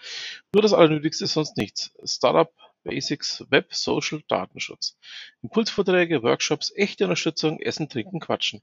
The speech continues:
Alles zum Thema, was braucht ihr wirklich für Web Social und im Datenschutz am Anfang. Die Daily Marketing Agentur veranstaltet eine Online-Veranstaltung zwischen sechzehn und siebzehn Uhr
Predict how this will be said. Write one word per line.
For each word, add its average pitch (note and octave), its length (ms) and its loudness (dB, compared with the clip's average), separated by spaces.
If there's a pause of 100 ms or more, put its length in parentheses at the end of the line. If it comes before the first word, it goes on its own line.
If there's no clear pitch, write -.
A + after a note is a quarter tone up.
(400)
Alles F#3+ 260 2
zum F#3+ 100 -10
Thema, C#3+ 440 0
was - 340 -4 (380)
braucht - 280 -2
ihr C3+ 140 0
wirklich C#3 240 -8
für A2+ 140 -2
Web A2+ 200 0
Social A#2 460 -2 (560)
und D#3 400 -2
im E3 320 0
Datenschutz - 720 -4
am G3 220 -2 (220)
Anfang. F#2+ 500 -6 (2750)
Die G#2 360 8
Daily C3+ 280 6
Marketing D3+ 540 0
Agentur D#3+ 480 -2
veranstaltet B2+ 600 -4
eine G#2 120 0
Online-Veranstaltung F#3+ 760 -4
zwischen B2+ 220 -8
sechzehn D3+ 420 -2
und B2 100 -12
siebzehn - 320 -10
Uhr - 180 -8